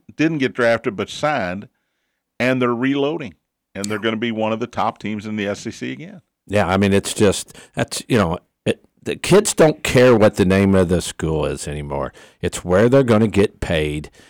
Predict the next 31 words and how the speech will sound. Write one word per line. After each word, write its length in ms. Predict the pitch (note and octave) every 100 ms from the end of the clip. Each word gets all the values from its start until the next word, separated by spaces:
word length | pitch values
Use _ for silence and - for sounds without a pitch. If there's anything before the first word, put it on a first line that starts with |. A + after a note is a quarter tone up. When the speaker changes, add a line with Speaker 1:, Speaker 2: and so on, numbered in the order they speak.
| _
Speaker 2:
And 120 | A2+ G#2
a 80 |
great 400 | E2 - A2 E3+
example 680 | G#3 C3+ A2 F#2 F2 F#2+ G2+ - - - -
of 380 | B2 G#2 E2+ - _ _ _ -
a 100 | F2+
coach 680 | - B2 D#3 - - - - _ _ _ _ _ -
that 300 | F#2 F2 - G2
still 160 | C3+ B2
has 200 | A#2+ G2+
a 80 |
job 580 | D#2+ F#2+ G#2+ C3+ G#2+ A2+ - _ _ - _
is, 240 | - F#3+ A3+ C4+ A#2 -
Speaker 1:
<laughs> 280 | - _ -
Speaker 2:
is, 240 | G#2 F#2
uh, 200 | F#2+ D2+
hired 480 | D2+ A#2+ D3+ C#3+ G#2
up 200 | G#2 -
at 120 | A2+
Michigan. 520 | A2+ D#3 - G2+ D#2+ - - -
His 160 | A2+
son 360 | - A#2 C3 E3
gets 320 | D3+ D3+ -
drafted 500 | B2 G2+ G#2 - A2+
in 40 |
the 60 | G#2
first 300 | - G2 -
round. 100 | G2
They 60 | G2
have 100 | -
two, 220 | E3